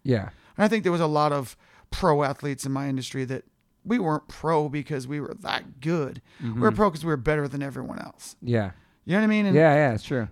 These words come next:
Speaker 2: you know, it's, but I'm like, there's room for boogie boarders, there's room for rollerbladers, there's room for, for
Speaker 1: B M Xers.
Speaker 2: everything in the world, you know?
Speaker 1: Did you B M X too?
Speaker 2: Um, nah, we,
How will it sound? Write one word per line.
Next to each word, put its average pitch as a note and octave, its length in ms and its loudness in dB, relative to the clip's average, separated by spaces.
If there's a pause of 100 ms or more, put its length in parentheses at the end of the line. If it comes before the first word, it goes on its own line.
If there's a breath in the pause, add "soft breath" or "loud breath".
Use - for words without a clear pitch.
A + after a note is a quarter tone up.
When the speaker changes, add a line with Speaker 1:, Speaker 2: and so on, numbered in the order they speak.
Speaker 2:
you B4+ 60 -6
know, A#3+ 180 6
it's, - 160 0
but A3 180 2
I'm G#3+ 180 6
like, E3 180 2
there's D3+ 200 -2
room D#3+ 220 2
for D3 300 -4 (520 soft breath)
boogie C#3+ 240 2
boarders, C#3 380 -2
there's C3 160 -4
room C#3 240 -2
for C#3+ 180 -6
rollerbladers, C#3 580 -2
there's C3+ 140 -6
room E3 160 0
for, D3 220 -4
for - 40 -10 (240 loud breath)
Speaker 1:
B C#3+ 120 10
M C3+ 100 6
Xers. C3+ 40 6
Speaker 2:
everything F3 440 6
in D#3 120 2
the D3+ 80 2
world, C#3 360 -2
you D3 120 -4
know? C#3+ 300 -4 (140)
Speaker 1:
Did B2+ 120 2
you C3+ 40 4
B C#3 120 8
M C3 100 4
X C3+ 160 0
too? D3+ 240 4 (180)
Speaker 2:
Um, F#3 420 8 (180)
nah, E3 260 -2
we, D#3 160 -2